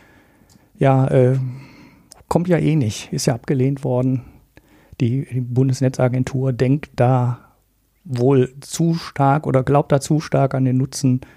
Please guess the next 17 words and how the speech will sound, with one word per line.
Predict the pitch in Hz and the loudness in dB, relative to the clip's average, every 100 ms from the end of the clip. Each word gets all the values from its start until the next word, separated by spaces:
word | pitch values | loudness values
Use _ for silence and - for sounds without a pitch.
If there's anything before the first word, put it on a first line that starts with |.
| _ - - | _ -10 -6
des | 110 | 0
Wettbewerbs | 123 147 - 135 139 135 143 - | 0 0 -2 -2 2 0 0 -4
und | 120 120 | -4 -4
des | 110 | -2
Markts | 123 123 160 180 - | 0 2 2 0 -2
und | 143 139 147 | 0 0 2
meint | 131 123 131 | 2 2 0
dann, | 131 127 127 139 139 | 0 0 -2 -4 -6
der, | 143 135 123 | -4 0 0
der | 120 131 | 0 2
Nutzen | 123 156 - 143 135 | 2 2 0 0 0
von | - 127 | 0 -2
drei | 123 127 123 | 0 0 -2
Wettbewerbern, | 131 139 123 127 127 127 131 - - - - _ _ | -2 -2 0 0 0 0 -2 -10 -20 -20 -20 _ _
die | 131 135 131 | -4 -2 0
dann | 135 123 | 2 4
gegeneinander | 139 156 156 135 135 135 131 131 120 | 2 2 2 4 4 4 4 2 -2